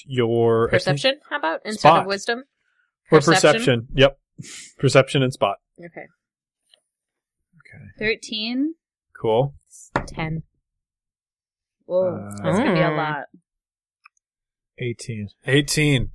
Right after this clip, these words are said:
Speaker 1: All right. So, uh, Johnny, uh, is on the cart. He's, like, looking around, and you see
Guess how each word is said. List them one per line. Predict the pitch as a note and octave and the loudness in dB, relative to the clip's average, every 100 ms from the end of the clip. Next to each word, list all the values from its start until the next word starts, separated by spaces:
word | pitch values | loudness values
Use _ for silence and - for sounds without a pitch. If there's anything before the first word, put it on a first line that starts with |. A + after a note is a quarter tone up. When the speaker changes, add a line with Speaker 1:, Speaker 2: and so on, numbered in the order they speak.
| - - | -12 -2
Speaker 1:
All | B2+ | 0
right. | B2 A2+ - | 2 0 -4
So, | - C3 B2 A2+ G2+ _ _ - | -4 0 2 2 -2 _ _ -4
uh, | A2+ A2 G#2 _ _ _ - | -2 0 -2 _ _ _ -8
Johnny, | - C#3 C#3+ C3+ A#2 G#2 _ _ _ | 2 6 6 6 2 -4 _ _ _
uh, | A#2+ A2+ A2+ _ - | -2 0 0 _ -6
is | D3 A#2+ - | -4 -4 0
on | C3 C3 B2+ B2+ A#2 | 2 2 0 -2 -6
the | A#2+ | -12
cart. | - A#2+ A2+ - | -8 -4 -4 -4
He's, | B2 - | -8 -4
like, | A2 - | -4 -2
looking | C3 C#3 D#3 C#3 C3 C3 C3+ - | -2 -2 0 -2 -2 -6 -8 -8
around, | G#2+ A2 A2+ A#2 A#2+ A#2 _ _ _ _ | -6 -4 -2 -2 -4 -6 _ _ _ _
and | D3 C3+ | -2 0
you | C3+ | 0
see | - - D#3 D3+ C3 | -4 -4 0 2 2